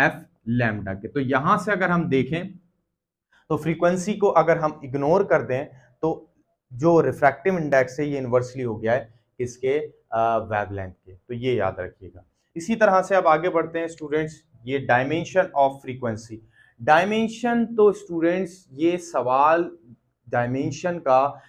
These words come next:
इसको आप घोल के पी जाएं। इसको आप, ये ए-, एक जो है वो मुहावरतन ये बात है, इसका मतलब ये है कि इतना आप इसको याद कर लें या दूसरे मायनों में जो है वो रट लें, ठीक है। ए,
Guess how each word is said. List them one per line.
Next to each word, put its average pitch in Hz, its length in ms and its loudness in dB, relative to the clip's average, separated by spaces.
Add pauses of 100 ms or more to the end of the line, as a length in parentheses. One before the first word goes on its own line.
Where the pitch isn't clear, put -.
(120)
इसको 143 360 -4
आप 131 500 2
घोल 165 560 2
के 175 100 -4
पी 123 260 -6
जाएं। 92 220 -10 (440)
इसको 190 260 -4
आप, 170 720 4
ये 151 220 -2
ए-, - 560 -6 (140)
एक 165 260 0
जो 160 100 0
है 156 120 2
वो 156 140 -2
मुहावरतन 180 920 2 (200)
ये 143 140 -2
बात 127 420 6
है, 156 300 -4
इसका 143 240 -10
मतलब 127 400 -8
ये 120 100 -10
है 135 100 -6
कि 139 260 -12
इतना 185 320 -4
आप 175 460 2 (220)
इसको - 380 -4
याद 127 540 6
कर 160 120 0
लें 147 180 -8
या 156 140 -4
दूसरे 131 420 -6
मायनों 120 380 -4
में 131 120 -4
जो 120 120 -8
है 110 100 -4
वो 117 300 -8
रट 165 240 2
लें, 139 300 -2 (400)
ठीक 135 160 -10
है। 170 80 -4
ए, - 220 -14